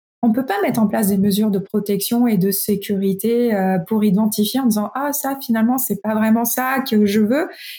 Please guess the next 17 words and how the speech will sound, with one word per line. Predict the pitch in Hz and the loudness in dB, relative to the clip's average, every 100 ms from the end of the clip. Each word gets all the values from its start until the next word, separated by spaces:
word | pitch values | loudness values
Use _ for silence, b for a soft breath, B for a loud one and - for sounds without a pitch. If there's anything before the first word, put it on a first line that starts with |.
| B 233 | B 0
Et | |
donc, | 233 330 - - _ _ _ - | 0 0 -4 -14 _ _ _ -4
je | 202 | -2
prends | 240 - 285 277 | -2 -2 0 2
en | |
compte, | 262 330 466 - | 0 -2 -4 -2
mais | 233 311 | 0 2
je | 254 | 2
vais | 269 | 0
chercher | - 247 - 262 | -2 -4 -2 0
ailleurs. | 208 208 | 0 0
Je | 214 | 0
continue | 226 247 220 240 240 | 0 0 2 2 2
à | |
chercher | 233 240 240 220 208 | 0 -2 -2 0 0
parce | 196 - | -2 -2
que | 208 | -4